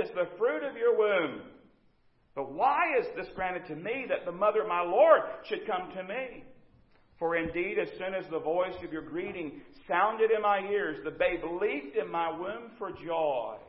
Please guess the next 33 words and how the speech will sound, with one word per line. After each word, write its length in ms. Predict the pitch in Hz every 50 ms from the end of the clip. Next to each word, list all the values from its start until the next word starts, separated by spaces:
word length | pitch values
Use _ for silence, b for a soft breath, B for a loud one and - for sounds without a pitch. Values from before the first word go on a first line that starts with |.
| - - _ _ _ _ _ _ _ _ _ _ _ _ _ _ _ _ _ _ _ _ _ _ _ _ -
Blessed 440 | 120 156 185 190 185 - - - 156
is 100 | 156 151 - -
she, 320 | 160 156 147 143 143 139 - - - - -
is 160 | 135 131 131 - - -
she 180 | 170 165 156
who 140 | 147 147 135
believed, 640 | - 131 135 131 135 143 147 147 143 135 131 139
for 100 | - 127
there 180 | - 123 135 135
will 100 | 131 131
be 120 | 135 143
a 80 | 135 135
fulfillment 540 | - 131 120 - - 156 190 214 208 180 156
of 80 | 135
those 220 | 123 131 135 135 - -
things 260 | 147 135 131 131 135 - - B B B B
which 180 | - 143 139 -
were 160 | 139 131 - -
told 280 | 156 156 165 190 190 160
her 180 | 165 139 143 143
from 200 | 143 139 135 131
the 80 | 127 127
Lord.'" 360 | 127 139 156 165 156 143 - - - - -
Then 120 | 143 143
drop 260 | 139 147 156 - -
down 160 | 151 143 143
to 60 | 135 131
verse 200 | 131 131 127 123 -
fifty-seven. 800 | 139 131 - - 127 123 - - 135 127 123 120 110 110 107 107 107 107 _ _ _ _ _ _ _ _ _ _ _ - - 339 _ _ _ _ _ _ - - - _ - - - - -
Verse 200 | 131 131 127 -
fifty-seven, 560 | - 147 143 143 139 135 - 156 147 139 131 131
Now 240 | 131 131 127 131
Elizabeth's 400 | 147 156 147 156 135 135 123 -